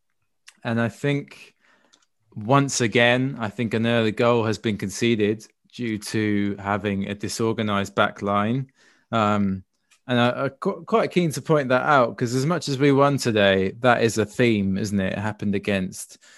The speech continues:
Villa, um, giving away a very cheap goal early on, just due to disorganization. We gave away a goal against City very early on.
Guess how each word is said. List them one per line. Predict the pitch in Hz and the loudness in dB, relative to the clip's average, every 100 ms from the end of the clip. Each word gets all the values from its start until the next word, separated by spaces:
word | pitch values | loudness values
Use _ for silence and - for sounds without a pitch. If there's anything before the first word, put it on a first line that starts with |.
| - _ - | -20 _ -16
Villa, | 90 123 123 123 123 120 _ _ _ _ | -2 4 6 6 4 0 _ _ _ _
um, | 101 98 95 92 90 95 - | 0 2 2 0 -4 -8 -10
giving | 120 104 98 | -8 -2 -2
away | 95 101 98 | 2 2 2
a | 92 95 - | 0 -8 -14
very | 104 117 104 95 | 2 2 4 -2
cheap | - 117 104 104 - - | -2 0 0 -2 -12 -6
goal | 120 110 107 104 104 | 2 4 4 0 -2
early | 113 110 104 101 | 0 2 2 2
on, | 107 107 107 101 | 2 0 -2 -4
just | 113 - - | -6 -6 -4
due | 110 | -2
to | 104 107 | -2 -4
disorganization. | 101 104 101 107 107 101 95 90 104 107 - 110 104 104 - - - _ _ | -4 -6 -6 -4 -4 -4 -4 -2 0 0 -2 -2 -2 -4 -10 -20 -20 _ _
We | - | 0
gave | 123 117 110 | 4 4 6
away | 110 113 107 | 8 8 6
a | |
goal | 117 117 113 110 - | 6 8 8 6 0
against | - 104 101 - | -2 0 2 4
City | 120 - 123 123 | 4 4 0 0
very | 123 107 123 117 110 | -2 4 6 6 6
early | 110 107 104 | 6 4 4
on. | 107 110 110 104 | 2 2 0 -2